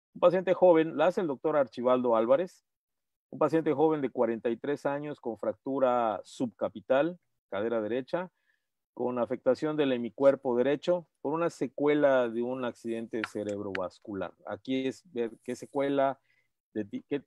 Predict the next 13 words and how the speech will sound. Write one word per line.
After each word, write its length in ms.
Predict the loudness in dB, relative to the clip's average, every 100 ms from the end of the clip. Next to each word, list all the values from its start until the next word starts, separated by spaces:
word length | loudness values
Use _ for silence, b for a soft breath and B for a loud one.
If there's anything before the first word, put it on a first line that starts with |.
| -8
qué 80 |
tipo 180 | -8 -8
de 60 | -10
secuela 320 | -2 2 2
le 60 | 0
quedó, 640 | -6 -4 -2 -2 -2 -4
eh, 280 | -6 -6 -8
sobre 240 | -8 -8
todo 460 | -4 -2 0 -2 -4
el 120 | -6
grupo 240 | -6 -8
muscular 640 | -8 -10 -8 -4 -2 -2 -6 _ _
afectado. 720 | -14 -14 -10 -2 0 0 -4